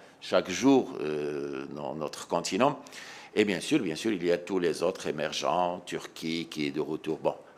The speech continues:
avec un retour un peu basé sur une petite histoire extrêmement intéressante,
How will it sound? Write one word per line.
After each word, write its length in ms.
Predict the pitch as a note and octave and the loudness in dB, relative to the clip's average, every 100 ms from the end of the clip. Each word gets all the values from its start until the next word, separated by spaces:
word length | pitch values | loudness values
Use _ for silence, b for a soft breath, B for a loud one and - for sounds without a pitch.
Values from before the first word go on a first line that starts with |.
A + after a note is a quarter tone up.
| - | -4
avec 220 | D#2+ E2 | -2 0
un 80 | D#2 | 2
retour 480 | E2+ - F#2 D#2 - | 0 2 0 0 -6
un 80 | |
peu 220 | E2 - D#2+ | -6 -2 0
basé 300 | D2+ E2+ D#2+ | 0 -2 -4
sur 280 | - D#2+ | -4 -4
une 80 | D#2+ | -4
petite 260 | - D#2 E2 | -6 -8 -8
histoire 320 | D#2+ - D#2 - | -4 0 0 0
extrêmement 480 | - - F#2+ E2 | -6 -4 -4 0
intéressante, 680 | D#2+ D#2 E2 D#2 - A2+ C3 | 0 0 -2 -2 2 2 0